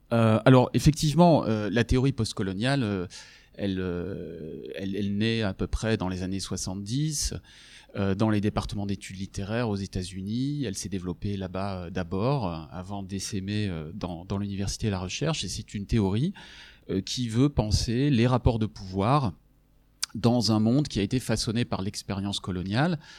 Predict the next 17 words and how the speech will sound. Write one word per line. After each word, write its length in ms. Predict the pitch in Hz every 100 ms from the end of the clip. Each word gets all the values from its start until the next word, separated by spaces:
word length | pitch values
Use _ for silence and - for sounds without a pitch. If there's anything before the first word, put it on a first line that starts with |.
| - -
et 120 | 120
notamment 680 | 123 123 110 107 131 165 -
en 80 | 110
remettant 480 | 101 139 139 143 135
au 80 | 113
centre, 680 | - 143 160 - 113 101 -
euh, 160 | 104 98
des 140 | 123
préoccupations, 1040 | - 117 104 - 95 92 - 131 156 156 -
euh, 260 | 104 85 87
la 140 | 113
culture 560 | 127 107 95 - 120 143
en 80 | 101
général, 440 | 104 95 87 117
les 100 | 117
productions 480 | - 110 107 - 110
culturelles. 480 | - 95 - 80